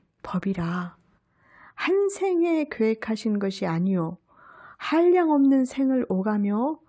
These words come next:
천열의 만보사를 만들기 위해 세우신 원력이요 방법이다. 그러므로 대종사님께서는 혼자 재주를 부리거나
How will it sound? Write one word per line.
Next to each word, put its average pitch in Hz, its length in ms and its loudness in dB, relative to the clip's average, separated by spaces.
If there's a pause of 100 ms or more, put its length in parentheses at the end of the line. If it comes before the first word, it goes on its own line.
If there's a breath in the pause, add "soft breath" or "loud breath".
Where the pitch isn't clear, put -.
(380 soft breath)
천열의 339 800 2
만보사를 208 840 0
만들기 180 680 -2
위해 165 140 -2
세우신 262 720 -2 (360 loud breath)
원력이요 269 1000 4 (180)
방법이다. 240 800 -4 (1040 soft breath)
그러므로 226 440 2
대종사님께서는 196 1400 -2 (520 loud breath)
혼자 403 540 0
재주를 220 420 0
부리거나 180 680 -4